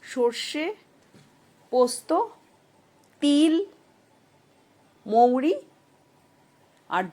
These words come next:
ধনে আর শুকনো লঙ্কা, এটা ভেজে আমি গুঁড়ো করে পেস্ট করে নেব। এবার আমি চিংড়ি মাছগুলো ছাড়িয়ে রেখেছিলাম, চিংড়ি মাছগুলো ভালো করে পরিষ্কার করে আমি নুন হলুদ মাখিয়ে নিলাম, আর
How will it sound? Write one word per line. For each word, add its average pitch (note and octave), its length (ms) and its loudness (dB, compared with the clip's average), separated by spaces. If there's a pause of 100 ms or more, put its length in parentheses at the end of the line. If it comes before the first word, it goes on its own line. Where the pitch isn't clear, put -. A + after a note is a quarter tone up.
ধনে G#3 260 -4 (600)
আর A#3 120 0 (100)
শুকনো G#3 360 -8
লঙ্কা, D3 320 -8 (1400)
এটা A3+ 200 0 (120)
ভেজে A#3 260 2 (100)
আমি C#4 120 0 (120)
গুঁড়ো A3 240 2
করে C4 140 0 (120)
পেস্ট A#3 300 -2
করে F#3 220 -4
নেব। B2+ 120 -16 (1080)
এবার C4 180 0 (100)
আমি C4+ 140 -4 (160)
চিংড়ি C4 340 -2
মাছগুলো C4+ 320 -2 (100)
ছাড়িয়ে B3 340 -4
রেখেছিলাম, C4 420 -6 (120)
চিংড়ি B3 360 -6
মাছগুলো B3+ 400 -8 (180)
ভালো G#3 220 -6
করে B3+ 140 -4 (100)
পরিষ্কার A#3 400 -6 (120)
করে B3 140 -4 (600)
আমি A3 240 -4
নুন B3 220 0
হলুদ B3 300 -4
মাখিয়ে F#3 360 -6
নিলাম, C3 220 -10 (960)
আর A#3 140 -6